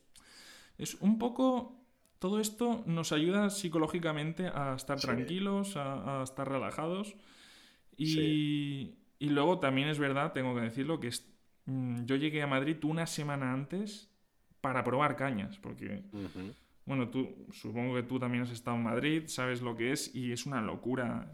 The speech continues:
Speaker 2: Sí,
Speaker 1: eh,
Speaker 2: cambia muchísimo.
Speaker 1: eh, allí, porque es, es, Madrid es muy seco, y las cañas allí es como que están muertas, es como que no
Speaker 2: Ujú.
Speaker 1: tienen la humedad suficiente para, para ellas estar vivas, ¿no? Y, y,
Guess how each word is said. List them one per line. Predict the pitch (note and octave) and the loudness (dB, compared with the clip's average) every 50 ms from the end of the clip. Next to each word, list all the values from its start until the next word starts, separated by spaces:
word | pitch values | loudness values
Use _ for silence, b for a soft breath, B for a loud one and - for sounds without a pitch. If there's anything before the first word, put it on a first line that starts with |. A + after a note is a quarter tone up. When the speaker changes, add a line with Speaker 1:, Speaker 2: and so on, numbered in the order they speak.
| - - | -10 -6
Speaker 2:
Sí, | - - - | -4 -2 0
Speaker 1:
eh, | F2 E2+ - - - - - - - - - - - | 0 0 -2 -6 -10 -16 -18 -20 -20 -20 -20 -20 -2
Speaker 2:
cambia | - G2 F#2+ G2 G2 F#2+ | 2 2 4 6 6 6
muchísimo. | G2 F#2 F2 - F#2+ F2+ - B2+ A#2+ - | 6 6 2 2 2 2 4 4 4 4
Speaker 1:
eh, | - - - | 2 0 0
allí, | - C3 C3+ A#2+ B2+ C3+ C#3+ D3+ D#3+ D#3+ | 0 0 2 4 4 6 6 6 4 4
porque | D#3+ D3 C3+ C3 B2+ B2 A#2+ A#2+ - - - | 2 0 -2 -2 0 -2 -2 -2 -4 -6 -6
es, | - B2 - - - - | -6 -6 -6 -6 -8 -8
es, | B2 B2+ B2 - - - | -8 -6 -6 -6 -6 -4
Madrid | B2+ B2 B2 C3 C#3 C3+ | -2 0 0 0 2 0
es | D3+ C3 C3 | 0 0 0
muy | B2+ C3 D3 D#3+ D3+ | 0 0 0 0 0
seco, | - - C#3+ C#3+ C#3+ - E3+ - - - - B B B B B B B B B B B B B B B | 0 0 0 -2 -2 -4 -6 -8 -8 -14 -20 B B B B B B B B B B B B B B B
y | - D3+ C#3+ C#3+ | 0 0 2 4
las | C#3 C3+ C3 - | 2 2 0 0
cañas | - D3+ C#3+ D3+ E3 E3 - | 0 0 2 2 2 2 2
allí | D#3 C#3+ E3 | 2 2 2
es | E3 - | 2 0
como | - - E3+ E3+ D3+ | 0 0 0 0 2
que | C3+ | 0
están | B2+ - - C#3+ C#3+ C3 | 0 0 2 2 4 4
muertas, | B2+ C3+ C#3 - - A2+ A2+ | 4 4 2 0 -2 -4 -4
es | B2 B2 | -4 -4
como | - C#3 C#3+ C#3 C3 | -4 -4 -2 -2 -2
que | C3+ C#3 C#3 C3+ C3 C3 C3 B2+ | -2 -2 -2 -2 -2 -2 -2 -2
no | C3 C3 C3+ C3+ | 0 0 0 0
Speaker 2:
Ujú. | |
Speaker 1:
tienen | C3+ D3 D3 D3+ D3+ D3 | 0 0 0 0 2 2
la | C#3 C3+ | 4 4
humedad | C3 B2+ B2 B2+ C3 C3 | 4 2 2 0 0 0
suficiente | - D#3 C#3+ C3+ C3 C3+ C3+ C#3+ C#3+ C#3+ C#3 | 0 0 0 0 0 0 2 6 8 8 8
para, | C3+ C3 B2+ B2 B2 A#2+ - - B B B B B B B B B - | 8 6 2 0 0 -2 -4 -6 B B B B B B B B B 0
para | - B2+ B2+ C3 | 2 2 4 4
ellas | C3 C3 C3+ C3 C3+ | 2 2 0 0 0
estar | C3 - - C3 B2+ B2+ | -2 -2 -2 -2 -2 0
vivas, | A#2+ B2+ C3+ C3+ A#2+ A2 A#2 | 4 4 6 6 6 4 2
¿no? | C3 D#3 F#3+ G#3+ | 2 2 2 2
Y, | D3+ | 2
y, | B2+ G#2 A#2 B2+ B2+ B2+ B2+ B2+ A#2+ - - - - | 0 0 -2 -2 -2 -2 -2 -2 -4 -6 -8 -12 -20